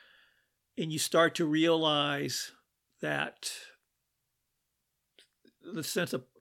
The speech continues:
you know, things are changing, and you might be going through job changes. Perhaps you've had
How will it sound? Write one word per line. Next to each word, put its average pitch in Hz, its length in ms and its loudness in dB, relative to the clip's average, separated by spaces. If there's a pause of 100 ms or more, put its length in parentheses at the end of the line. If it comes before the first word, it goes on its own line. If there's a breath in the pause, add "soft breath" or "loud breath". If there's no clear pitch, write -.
you 262 120 0
know, - 220 -8 (540)
things 190 320 0
are 175 100 2
changing, 160 600 -2
and 143 100 -4
you 151 80 -6
might 156 340 -2 (920)
be 147 80 -6
going 147 220 0
through 151 100 -6
job 127 300 -4
changes. 165 420 -4
Perhaps 143 320 -2
you've 143 120 -2
had 139 180 -2